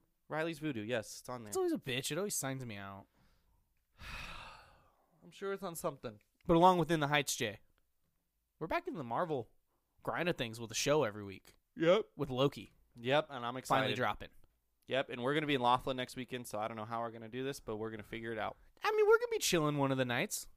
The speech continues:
Speaker 2: Comes out on Wednesday.
Speaker 1: Am I gonna bring all my recording equipment?
Speaker 2: Comes out on Wednesday on the ninth.
Speaker 1: Internet's not great there. Not that that matters for recording,
Speaker 2: Oh,
Speaker 1: but
Speaker 2: I'm just
Speaker 1: for
Speaker 2: saying for watching. I don't know when the fuck
Speaker 1: Oh.
Speaker 2: we're gonna record. It'll probably be a late release.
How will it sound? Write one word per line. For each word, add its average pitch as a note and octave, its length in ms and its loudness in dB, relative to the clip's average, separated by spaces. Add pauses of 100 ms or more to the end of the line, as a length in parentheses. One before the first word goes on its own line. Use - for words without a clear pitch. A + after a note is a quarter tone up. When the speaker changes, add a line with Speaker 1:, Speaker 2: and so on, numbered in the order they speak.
(500)
Speaker 2:
Comes D#4 180 0
out B3+ 160 8
on F3 180 4
Wednesday. D#3 260 2
Speaker 1:
Am G#3+ 60 4
I - 40 6
gonna - 100 4
bring E3 180 4
all D#3+ 120 6
my D#3+ 100 4
recording D3+ 380 0
equipment? G#3 320 -6
Speaker 2:
Comes G3+ 180 2
out G#3 180 8
on D#3+ 340 2
Wednesday E3+ 440 0
on F3 100 2
the C#3+ 80 2
ninth. C3 400 0
Speaker 1:
Internet's B3 400 6
not G#3 200 8
great D3+ 240 4
there. A2 160 4
Not C3+ 160 4
that F3 120 0
that E3+ 120 2
matters D#3 280 4
for D3+ 120 -4
recording, C#3 500 0
Speaker 2:
Oh, A3+ 60 8
Speaker 1:
but G#3+ 60 10
Speaker 2:
I'm C4+ 80 8
just C#4+ 140 4
Speaker 1:
for A#3 40 6
Speaker 2:
saying F3 160 6
for D#3 160 4
watching. A2+ 440 2
I C#3 80 6
don't G#3+ 120 6
know F3+ 80 6
when D3 160 2
the C3 80 -4
fuck B2 180 2
Speaker 1:
Oh. G2+ 60 0
Speaker 2:
we're G2 60 -4
gonna A2 140 -6
record. G#2+ 260 -2
It'll A#2+ 120 -2
probably C3 260 2
be A#2 100 0
a G#2+ 80 -2
late G2+ 200 -8
release. E2+ 480 -12